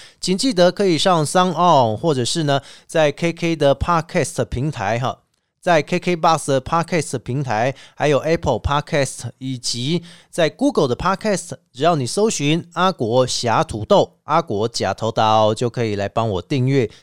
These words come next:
假呢是左边一个口，右边一个甲，叫做侠，好，国语念侠，台语的叫做假，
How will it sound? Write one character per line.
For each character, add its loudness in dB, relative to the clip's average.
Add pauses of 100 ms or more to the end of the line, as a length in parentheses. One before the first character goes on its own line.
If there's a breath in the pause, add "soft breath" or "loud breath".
假 -4
呢 -6
是 -6
左 -8
边 -2
一 -4
个 -4
口， -6
右 -2
边 -6
一 -6
个 -4
甲， -8
叫 -6
做 -6
侠， -8
好， -2
国 -4
语 -4
念 -2
侠， -4 (240 soft breath)
台 0
语 -2
的 -2
叫 -2
做 -2
假， -6